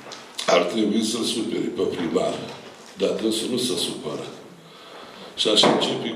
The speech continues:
cu un lucru pe care l-am mai spus la vreo două aniversări, în care i-am cerut domnului primar și mi s-a dat atunci un răspuns cu care l-am și astăzi în urechi,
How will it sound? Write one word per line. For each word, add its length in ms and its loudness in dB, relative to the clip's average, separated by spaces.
cu 60 0
un 260 0
lucru 220 -4
pe 260 -2
care 160 2
l-am 180 4
mai 140 2
spus 280 -2
la 120 4
vreo 200 2
două 420 2
aniversări, 760 2
în 100 2
care 280 4
i-am 180 4
cerut 360 2
domnului 440 2
primar 420 0
și 200 0
mi 80 -2
s-a 140 2
dat 260 4
atunci 360 -2
un 200 2
răspuns 600 0
cu 140 -6
care 340 4
l-am 260 2
și 160 0
astăzi 460 0
în 100 -2
urechi, 420 0